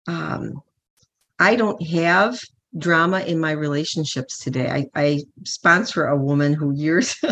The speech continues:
<laughs> years ago, she said to me, "Ellie, don't you have drama in your relationships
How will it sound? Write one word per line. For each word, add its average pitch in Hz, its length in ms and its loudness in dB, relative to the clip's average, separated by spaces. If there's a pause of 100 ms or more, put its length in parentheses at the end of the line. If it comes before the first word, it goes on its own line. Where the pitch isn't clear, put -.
(220)
<laughs> - 360 -20
years 240 480 4
ago, 160 460 2
she - 180 -6
said 180 280 -2
to 175 120 0
me, 170 220 2
"Ellie, 196 320 0
don't 165 280 -4
you 494 200 -4
have 214 160 0
drama 127 480 0
in 180 100 2
your 160 140 0
relationships 151 880 -2